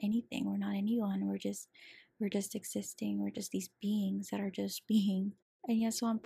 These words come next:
and that's what I was practicing all this week and last week. And I used to, I would read and I would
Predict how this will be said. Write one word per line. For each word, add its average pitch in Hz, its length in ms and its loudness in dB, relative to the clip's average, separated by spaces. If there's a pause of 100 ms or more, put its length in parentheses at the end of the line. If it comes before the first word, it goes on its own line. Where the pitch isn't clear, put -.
(120)
and 226 200 2
that's 226 180 0
what 247 120 2
I 226 280 0
was 214 120 -4
practicing 202 840 -2 (240)
all 214 200 6
this - 220 0
week 202 300 4
and 202 160 0
last 202 320 -4
week. 202 360 0 (560)
And 208 400 2
I 208 80 2
used 208 340 0
to, 202 360 2 (260)
I 208 180 4
would 202 420 2 (260)
read 208 520 0 (560)
and 214 120 2
I 202 120 0
would 202 260 -2